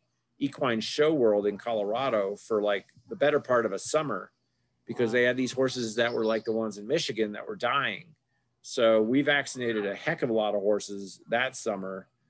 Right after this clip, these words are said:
Speaker 1: because they were gonna be potentially exposed to this more virulent form. So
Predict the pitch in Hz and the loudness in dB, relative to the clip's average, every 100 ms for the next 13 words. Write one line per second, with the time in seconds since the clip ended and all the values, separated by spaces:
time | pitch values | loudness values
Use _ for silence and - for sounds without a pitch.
0 | _ - 110 117 101 110 110 107 101 107 | _ -14 0 2 2 4 4 4 2 -2
1 | 95 101 - - 120 113 104 92 - - | -2 -6 -6 -6 -6 -2 -2 -2 -8 2
2 | 127 123 113 98 98 98 - 101 95 - | 4 6 4 0 -10 -10 -6 -4 -4 0
3 | 113 117 104 98 - - 110 98 95 - | 2 2 2 -2 -12 -2 0 0 -8 -8
4 | - 123 117 | 2 2 2